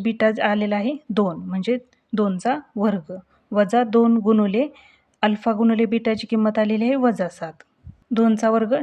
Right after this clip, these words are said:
चार येईल, त्यानंतर वजा दोन गुणिले वजा सात यांचा गुणाकार अधिक येईल, अधिक चौदा. सात दोन्ही चौदा. चौदा अधिक चार अठरा येईल, म्हणून अल्फा वर्ग अधिक बीटा वर्ग बरोबर अठरा.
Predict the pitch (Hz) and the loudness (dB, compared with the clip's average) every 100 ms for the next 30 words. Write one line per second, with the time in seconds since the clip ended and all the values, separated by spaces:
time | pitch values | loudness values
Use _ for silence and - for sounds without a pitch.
0 | 269 - 220 185 170 185 185 _ - 214 | -4 0 2 0 -6 -14 -16 _ -4 2
1 | 226 220 226 226 208 233 240 269 247 226 | 2 2 2 2 2 2 4 4 4 4
2 | 214 214 277 254 202 185 - 156 _ _ | 4 2 2 0 0 -6 -8 -14 _ _
3 | - - - 220 214 220 214 226 220 247 | -20 -20 -6 -2 0 0 2 0 2 -2
4 | 330 220 208 220 - 170 170 196 _ - | 0 0 2 0 -4 -14 -14 -16 _ -6
5 | 190 202 269 _ _ 247 190 156 202 _ | -4 -2 -6 _ _ 0 0 -4 -14 _
6 | - 190 180 202 269 330 - 220 160 190 | -2 -2 0 -2 -2 -4 -6 -6 -4 -10
7 | - _ - 240 233 233 233 220 233 - | -18 _ 0 2 4 4 4 0 -2 -4
8 | 254 269 339 - _ - 226 220 202 185 | 0 0 0 -14 _ -2 -2 0 -2 -2
9 | 185 180 202 208 - 220 214 240 226 226 | -2 -4 -2 -2 0 -2 2 4 4 4
10 | 226 226 226 196 220 220 214 220 214 208 | 4 2 2 -2 0 2 2 2 0 -2
11 | 202 220 - 208 - 175 | -2 -2 -2 -2 -4 -12